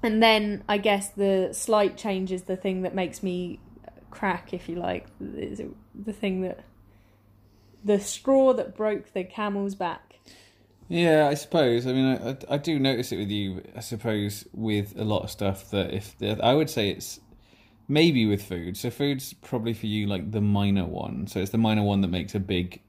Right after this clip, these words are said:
Speaker 2: impact on you.
Speaker 1: Yeah,
Speaker 2: Um, but then I would
Speaker 1: definitely.
Speaker 2: say that bigger stuff, when it changes,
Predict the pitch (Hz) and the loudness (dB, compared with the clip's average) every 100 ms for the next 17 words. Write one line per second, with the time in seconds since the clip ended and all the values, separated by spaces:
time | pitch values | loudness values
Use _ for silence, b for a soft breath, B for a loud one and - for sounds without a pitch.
0 | _ _ 101 98 98 - - 87 80 226 | _ _ 0 0 -2 -8 -6 -6 -2 2
1 | 226 196 196 95 98 95 73 - 117 117 | 4 4 2 0 0 0 -4 0 2 4
2 | 117 113 - 110 104 101 - - - 107 | 4 2 2 2 2 2 -2 -6 -14 -6
3 | 117 107 104 107 98 107 101 95 104 95 | -2 0 0 -2 -2 -2 -4 -4 -2 -2
4 | 95 95 | 0 -2